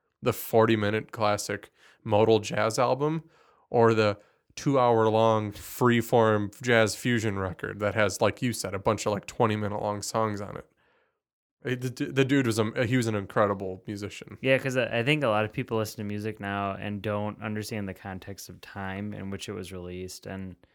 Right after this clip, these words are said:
Speaker 2: Bitches Brew is an exceptional example of one that was, I don't think the world was really ready for that level of, I n-, I don't wanna say that level of creativity, but that much going on.
Speaker 1: Well, right, and, and, and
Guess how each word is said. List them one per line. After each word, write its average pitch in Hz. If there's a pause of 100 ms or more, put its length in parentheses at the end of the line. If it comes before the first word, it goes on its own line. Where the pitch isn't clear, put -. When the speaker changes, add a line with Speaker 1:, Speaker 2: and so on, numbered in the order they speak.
(640)
Speaker 2:
Bitches 117
Brew 113
is 101
an 101
exceptional 101
example 98
of 92
one 95
that 95
was, 95 (100)
I 120
don't 120
think 127
the 113
world 104
was 98
really 135
ready 107
for 107
that 95
level 98
of, 98 (240)
I 110
n-, 113
I 120
don't 117
wanna 123
say 120
that 110
level 107
of 98
creativity, 101
but 92
that 104 (400)
much 104
going 95
on. 87 (380)
Speaker 1:
Well, 156
right, 151
and, 113
and, 104 (160)
and 147